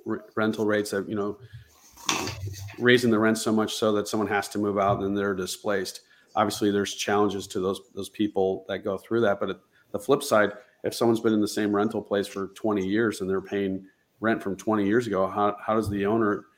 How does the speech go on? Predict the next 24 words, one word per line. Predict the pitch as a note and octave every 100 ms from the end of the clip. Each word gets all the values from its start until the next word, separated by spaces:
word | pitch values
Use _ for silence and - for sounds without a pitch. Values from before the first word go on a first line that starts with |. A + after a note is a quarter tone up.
| _ _
I | G#2
mean, | G2+
I |
guarantee | G#2 A2+ G2+ -
you | A#2+ G#2
the | G2
property | G#2+ A#2+ A2
taxes | - F#2+ - F#2+
haven't, | F#2+ F#2 E2+ - - _
they've | G2+ B2
gone | A#2+ G2+
up | F#2+ F#2+
over | F2+
twenty | - F#2+ F#2
years, | F2 F#2 A2+ - _ - - _ _
you | -
know, | G#2
so, | G2 G#2+ G#2 F#2 - -
you | G2+
know, | G2 F#2+
there's | A2 G#2+
gotta | B2 B2
be | A2+ A2 G#2+ -
a | G2+